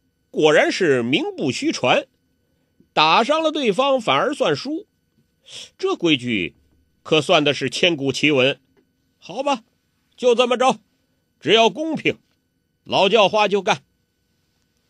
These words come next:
黄药师一摆手，四个人都跃上了松树，分成两队儿。洪七公和欧阳克在右，欧阳锋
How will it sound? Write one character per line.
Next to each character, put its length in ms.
黄 260
药 140
师 180
一 100
摆 160
手， 280
四 260
个 80
人 260
都 180
跃 260
上 220
了 60
松 240
树， 180
分 300
成 220
两 260
队 100
儿。 100
洪 300
七 180
公 360
和 160
欧 200
阳 200
克 220
在 160
右， 220
欧 240
阳 260
锋 320